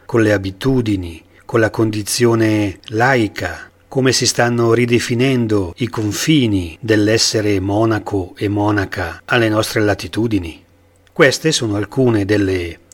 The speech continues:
curiosità e delle domande a cui cerchiamo di dare una risposta con questo nostro piccolo programma, Eremo delle rose e delle radici. In questa puntata abbiamo il piacere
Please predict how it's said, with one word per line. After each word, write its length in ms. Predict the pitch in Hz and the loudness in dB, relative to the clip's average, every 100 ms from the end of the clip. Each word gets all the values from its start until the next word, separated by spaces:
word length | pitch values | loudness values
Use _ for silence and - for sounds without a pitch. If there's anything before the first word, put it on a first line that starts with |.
| - | -8
curiosità 680 | - 104 101 127 120 117 | -2 2 2 2 0 0
e 40 | 107 | 0
delle 200 | 90 87 | -2 0
domande 680 | 123 120 87 80 85 87 - | 0 2 -2 -6 -10 -10 -8
a 120 | - 113 | -6 -2
cui 180 | 135 | 0
cerchiamo 500 | 123 117 - 131 117 | 2 0 4 2 2
di 100 | 101 | -2
dare 280 | 98 117 113 | 2 4 4
una 160 | 104 101 | 2 2
risposta 800 | 117 139 - 82 - - 98 92 _ | 2 2 -2 -6 -6 -4 -6 -6 _
con 160 | - 127 | 0 2
questo 280 | 123 117 123 | 2 4 4
nostro 300 | 117 - 120 | 4 4 2
piccolo 400 | 117 104 107 98 | 2 2 2 2
programma, 800 | 107 101 101 92 90 90 92 - _ | 0 0 0 0 -4 -6 -6 -10 _
Eremo 680 | - 123 127 131 131 139 - _ | 2 6 6 6 2 -2 -8 _
delle 380 | 123 113 107 120 | 0 2 4 4
rose 500 | 90 82 90 95 - _ _ _ | 2 -4 -6 -8 -10 _ _ _
e 140 | 127 | 0
delle 260 | 117 113 113 | 2 4 4
radici. 640 | 107 92 85 - 90 80 _ _ _ _ _ _ _ _ _ - | 2 -2 -4 -4 -4 -6 _ _ _ _ _ _ _ _ _ -8
In 100 | 127 | 0
questa 320 | 170 160 135 | 2 2 0
puntata 520 | 120 170 175 175 175 | 2 2 4 2 2
abbiamo 600 | 117 120 120 117 113 98 92 | 2 2 4 4 4 2 -2
il 80 | |
piacere 680 | 95 165 - 120 113 135 147 | 0 2 2 2 2 2 -2